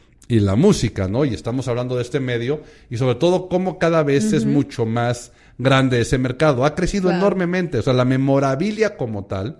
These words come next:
Speaker 2: Ujú.
Speaker 1: que es principalmente deporte y música, ha crecido enorme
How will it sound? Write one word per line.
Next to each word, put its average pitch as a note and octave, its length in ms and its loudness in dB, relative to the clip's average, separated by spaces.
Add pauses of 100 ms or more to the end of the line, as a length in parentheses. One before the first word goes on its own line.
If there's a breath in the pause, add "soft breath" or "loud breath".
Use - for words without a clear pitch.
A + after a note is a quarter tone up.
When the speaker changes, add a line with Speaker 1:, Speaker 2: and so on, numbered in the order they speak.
(120)
Speaker 2:
Ujú. A3 280 -4
Speaker 1:
que C3 60 2
es B2+ 120 2
principalmente A#2 720 -2
deporte G2 760 -4
y G#2+ 100 -4
música, G2 580 -6 (380 soft breath)
ha D3 180 -2
crecido E3+ 480 0
enorme A2 480 -2